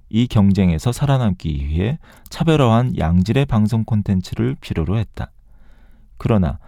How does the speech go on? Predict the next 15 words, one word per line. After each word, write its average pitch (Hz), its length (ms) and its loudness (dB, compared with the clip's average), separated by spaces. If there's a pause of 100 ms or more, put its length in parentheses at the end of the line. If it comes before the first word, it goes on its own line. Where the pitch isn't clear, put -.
(180)
훌륭한 165 460 2
방송 98 340 2
콘텐츠는 92 640 0 (340)
단기간 98 560 2
채널의 139 460 0
인지도를 101 600 0
올릴 92 280 2
수 - 140 -6
있으나 90 440 -2 (440)
장기적인 92 680 2
관점에서 101 840 -2
채널 139 420 0
인지도를 101 520 2
높이기 110 420 -2
위해서는 - 480 0